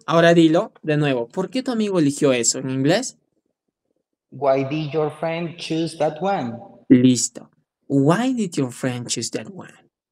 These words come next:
Speaker 1: Ahí lo tienes, Alberto.
Speaker 2: Yes.
Speaker 1: Entonces, ya no se me compliquen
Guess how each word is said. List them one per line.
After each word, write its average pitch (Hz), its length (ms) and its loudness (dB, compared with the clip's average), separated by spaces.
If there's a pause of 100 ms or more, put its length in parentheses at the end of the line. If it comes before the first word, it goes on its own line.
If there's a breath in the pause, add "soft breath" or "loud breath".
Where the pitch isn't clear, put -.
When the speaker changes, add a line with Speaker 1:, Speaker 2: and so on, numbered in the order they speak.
(800)
Speaker 1:
Ahí 127 160 2
lo 113 140 0
tienes, 110 340 -8
Alberto. 101 420 -12 (560)
Speaker 2:
Yes. 127 300 -20 (1080)
Speaker 1:
Entonces, 226 800 4
ya 180 320 -4
no 254 200 -8
se 208 160 -2
me 233 200 -4
compliquen 196 840 0